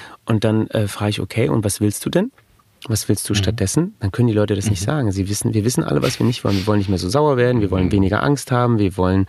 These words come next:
Speaker 2: Mhm.
Speaker 1: äh, ähm, wir wollen, ähm, weniger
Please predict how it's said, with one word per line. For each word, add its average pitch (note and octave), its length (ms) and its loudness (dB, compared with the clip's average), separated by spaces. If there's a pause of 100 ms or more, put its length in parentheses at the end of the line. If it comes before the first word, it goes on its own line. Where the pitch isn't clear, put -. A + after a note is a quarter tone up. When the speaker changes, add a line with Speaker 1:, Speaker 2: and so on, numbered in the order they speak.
Speaker 2:
Mhm. D#2 380 -2
Speaker 1:
äh, G#2 300 2 (260)
ähm, G2 180 2
wir F#2+ 140 -2
wollen, G2+ 360 2
ähm, F#2+ 340 0 (600)
weniger G2 840 2